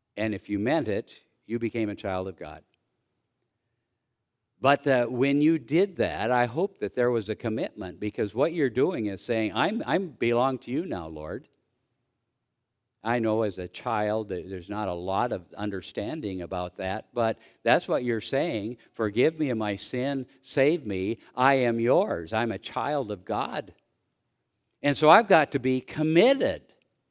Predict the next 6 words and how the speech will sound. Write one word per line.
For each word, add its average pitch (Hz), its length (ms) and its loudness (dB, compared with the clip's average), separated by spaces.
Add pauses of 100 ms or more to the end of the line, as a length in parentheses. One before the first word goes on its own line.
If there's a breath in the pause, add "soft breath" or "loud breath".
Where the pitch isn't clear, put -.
(560)
to 185 160 8
Him. 202 460 4 (1040)
He 233 220 6
holds 214 420 6
the 220 100 0
reins. 208 920 0